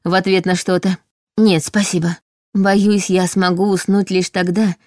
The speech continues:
когда буду уверена, что теперь уж точно я в безопасности. Всё,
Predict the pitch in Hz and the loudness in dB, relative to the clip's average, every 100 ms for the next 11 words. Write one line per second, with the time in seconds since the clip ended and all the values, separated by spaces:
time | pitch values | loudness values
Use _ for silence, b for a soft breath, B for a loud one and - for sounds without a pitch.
0 | _ _ _ - 226 254 233 240 247 226 | _ _ _ -4 0 2 2 2 2 2
1 | 254 240 214 202 208 190 202 220 220 - | 2 4 2 0 -2 -4 -2 0 0 -2
2 | 208 214 233 214 202 196 220 220 165 - | -4 0 2 2 2 0 -2 -2 -2 -2
3 | 175 - 175 - _ _ - 240 | -4 -4 -6 -8 _ _ -4 0